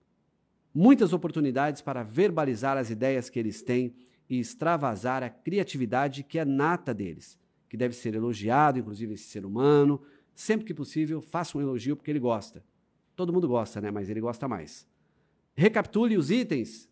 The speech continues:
tá falando com ele, pegue os itens que foram discutidos E passa de novo com ele pra ver se tá tudo ok.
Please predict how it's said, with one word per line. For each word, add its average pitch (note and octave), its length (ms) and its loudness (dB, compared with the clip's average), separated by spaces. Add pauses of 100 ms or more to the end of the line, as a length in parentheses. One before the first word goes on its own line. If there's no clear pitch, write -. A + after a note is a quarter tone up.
tá A2 120 -14
falando D#3 300 -4
com D3 160 0
ele, F#3 340 2 (640)
pegue A3 220 2
os D3+ 100 2
itens F#3 320 2
que - 80 -12
foram D3+ 240 -2
discutidos C3+ 720 -4 (340)
E - 60 -12
passa G3 360 0
de E3 100 -2
novo F3+ 200 2
com D3+ 160 0
ele E3 180 4
pra A2+ 140 -4
ver C3 100 -4
se - 60 -12
tá B2 100 -6
tudo D3 180 -2
ok. B2+ 460 -2